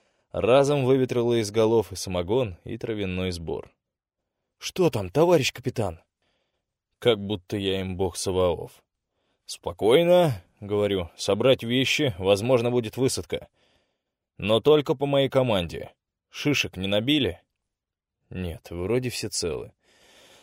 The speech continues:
"Ну и хорошо". Велел им сидеть на местах, а сам к проводнице. Она в тамбуре дверь открыла, наружу выглядывает. "Что там?" — спрашиваю. "А я что, бог Саваоф?" —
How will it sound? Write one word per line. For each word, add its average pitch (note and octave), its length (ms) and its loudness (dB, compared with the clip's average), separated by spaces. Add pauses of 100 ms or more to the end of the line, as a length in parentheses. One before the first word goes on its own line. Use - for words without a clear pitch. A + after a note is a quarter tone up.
(600)
"Ну D3+ 180 -2
и E3 60 0
хорошо". B2+ 720 0 (420)
Велел G#2 440 2
им D#3+ 80 0
сидеть B2+ 360 -4
на B2 60 -2
местах, A#2+ 520 -4
а G2 60 -6
сам G2 260 -4
к - 80 -16
проводнице. F#2 720 -2 (340)
Она B2 280 -2
в - 80 -18
тамбуре A#2+ 380 2
дверь G2+ 260 0
открыла, C3 380 0
наружу F#2 360 -2
выглядывает. E2 640 -4 (920)
"Что - 280 2
там?" — F2 260 -4
спрашиваю. - 640 -8 (640)
"А D#3 140 -2
я F3 180 6
что, G#2 200 -2
бог C3 220 2
Саваоф?" — C#3+ 580 2